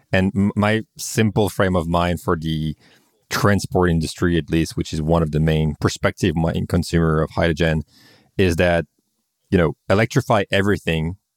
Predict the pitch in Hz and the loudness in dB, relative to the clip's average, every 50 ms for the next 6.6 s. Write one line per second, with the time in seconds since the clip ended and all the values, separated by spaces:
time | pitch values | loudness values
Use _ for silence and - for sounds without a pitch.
0 | _ _ - 98 95 87 78 85 90 90 95 90 87 87 85 - - - 92 82 | _ _ 0 2 2 2 2 2 0 2 2 2 0 0 -2 -4 -4 -4 -2 0
1 | 85 82 82 80 80 82 78 - - - 80 82 82 - - 85 82 - - 90 | 2 0 2 0 0 0 -2 -2 -2 -2 0 0 0 0 -2 -4 -6 -4 -2 -2
2 | 87 80 80 - - 82 82 - - - - - - - - - - - 95 98 | -2 -2 -2 -2 -2 -2 -2 -2 -2 -4 -6 -4 -4 -4 -2 -2 -2 -4 -4 -4
3 | - - - - - - - - - _ _ - - 98 107 110 107 101 98 101 | -6 -12 -20 -20 -20 -20 -20 -20 -20 _ _ -6 -2 0 2 4 4 4 4 2
4 | 95 101 110 117 117 107 101 85 95 92 98 95 90 - 92 95 90 - - 95 | 4 4 2 2 2 0 0 2 2 2 2 0 -2 -2 -2 -2 -2 -2 0 0
5 | 87 85 82 82 80 - - - 85 82 82 82 82 - _ _ - - - - | 0 2 0 -2 -4 -6 -2 0 2 2 2 2 0 -2 _ _ -6 -6 -4 -4
6 | 80 78 90 98 - 117 - 160 170 - - | -2 0 0 2 2 0 0 0 0 -2 -4